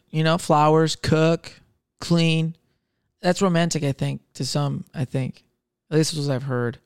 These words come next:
You know, it's not romantic, you know, caring too much. I'm kidding. I don't know. I had a thought process and then I'm, I'm not gonna get into it.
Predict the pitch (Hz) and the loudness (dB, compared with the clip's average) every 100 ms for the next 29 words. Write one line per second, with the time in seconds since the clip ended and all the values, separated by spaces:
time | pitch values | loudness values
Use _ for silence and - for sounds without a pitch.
0 | _ _ _ _ _ _ _ _ _ 175 | _ _ _ _ _ _ _ _ _ 2
1 | 262 339 180 170 175 185 185 180 180 180 | 4 4 4 2 4 2 4 2 4 4
2 | 180 - - _ _ _ 165 165 160 156 | 2 0 -20 _ _ _ -2 2 2 0
3 | 147 _ _ _ _ _ _ _ _ _ | -2 _ _ _ _ _ _ _ _ _
4 | _ _ _ _ _ _ _ _ _ _ | _ _ _ _ _ _ _ _ _ _
5 | _ _ _ _ _ _ _ _ _ _ | _ _ _ _ _ _ _ _ _ _
6 | _ _ _ _ _ _ _ _ - 139 | _ _ _ _ _ _ _ _ -2 0
7 | 139 135 123 127 120 - 160 156 139 131 | 0 -4 -8 -8 -10 -6 -6 -2 -4 -4
8 | 147 143 135 131 135 139 123 143 131 135 | -4 -4 -4 -4 -2 -2 -4 -6 -6 -6
9 | 123 - 123 135 123 131 147 127 127 123 | -6 -6 -6 -6 -6 -6 -8 -8 -6 -6
10 | 120 117 117 131 120 | -6 -6 -8 -8 -10